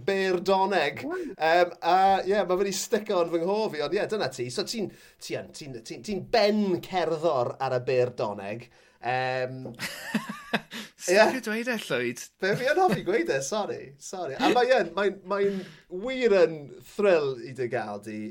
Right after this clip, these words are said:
Speaker 1: yn cadw cwmni i ni heno, Gwenno, achos, yym, fi'n meddwl s-, bo' fi'n iawn i ddweud, Lee, taw, dyma'r tro cynta i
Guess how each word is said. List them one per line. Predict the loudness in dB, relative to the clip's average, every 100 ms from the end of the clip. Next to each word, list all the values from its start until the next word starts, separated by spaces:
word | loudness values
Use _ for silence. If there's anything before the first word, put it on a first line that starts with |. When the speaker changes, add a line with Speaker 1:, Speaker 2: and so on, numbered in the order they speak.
| -10
Speaker 1:
yn | -10 -8 -8
cadw | -10 -12
cwmni | -12 -14 -12 -14 -14
i | -14
ni | -12 -12 -14 _ _ _ _ -18
heno, | -14 -12 -12
Gwenno, | -12 -10 -10
achos, | -10 -10 -12 -6
yym, | -6 -6 -10 _ _ _ _ -16
fi'n | -4 0
meddwl | 2 2
s-, | 0 -6
bo' | -4 -2
fi'n | 0
iawn | 0 0 -4
i |
ddweud, | -2 -2 -2
Lee, | -4
taw, | -4 -2 -2 -4 _ _ _ _ -2
dyma'r | -2 -2
tro | -4 2 4 4
cynta | 2 0 0 -4 -4 -4 -6 -10 _ _ _ _ _ _ -14
i | -12